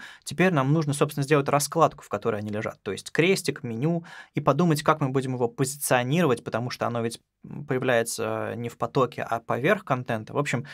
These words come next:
щас давайте, а, сделаем наше выпадающее меню, чтобы оно было похоже на то, что есть на макете. То есть пощупаем макет и сверстаем, как там есть.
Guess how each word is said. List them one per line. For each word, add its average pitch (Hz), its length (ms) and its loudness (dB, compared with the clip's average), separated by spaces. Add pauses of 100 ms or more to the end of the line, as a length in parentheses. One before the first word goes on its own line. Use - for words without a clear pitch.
(160)
щас 175 220 2
давайте, 135 440 2 (160)
а, 120 240 -2
сделаем 127 380 2
наше 113 260 -2
выпадающее 110 560 -2
меню, 180 320 -2
чтобы 151 320 0
оно 131 140 0
было 135 260 2
похоже 131 540 2
на 107 120 -2
то, 113 120 0
что - 160 -6
есть 104 160 -6
на 110 40 -6
макете. 104 400 -6 (240)
То 135 100 0
есть 117 120 -2
пощупаем 135 380 0
макет 147 360 0
и 262 260 -4
сверстаем, 151 440 2
как 151 140 -6
там - 120 -8
есть. - 280 -16